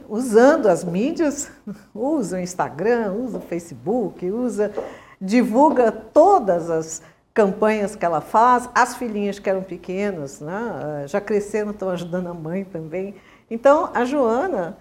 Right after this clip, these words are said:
montou um ateliê de moda de uma forma muito simples, em casa, e está muito bem, está muito feliz. Então, gente, é essa a questão a ser entendida.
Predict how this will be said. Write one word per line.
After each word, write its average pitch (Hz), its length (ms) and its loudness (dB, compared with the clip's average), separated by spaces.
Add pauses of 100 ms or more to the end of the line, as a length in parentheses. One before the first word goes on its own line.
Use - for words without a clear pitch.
(240)
montou 226 400 0
um 285 60 2
ateliê 226 420 0
de 190 140 -4
moda 247 480 -2 (400)
de 226 140 -4
uma 269 160 2
forma 269 260 0
muito 285 240 -2
simples, 320 640 -2 (220)
em 370 160 -2
casa, 294 560 2 (360)
e 294 120 0
está 339 300 0
muito 311 380 -2
bem, 233 500 -2 (160)
está 233 360 -4
muito 240 320 -4
feliz. 294 680 -12 (1200)
Então, 240 440 0
gente, 147 380 -8
é 190 200 2
essa 247 460 0
a 208 100 0
questão 220 640 -4
a 208 140 0
ser 214 480 -4 (520)
entendida. 214 920 0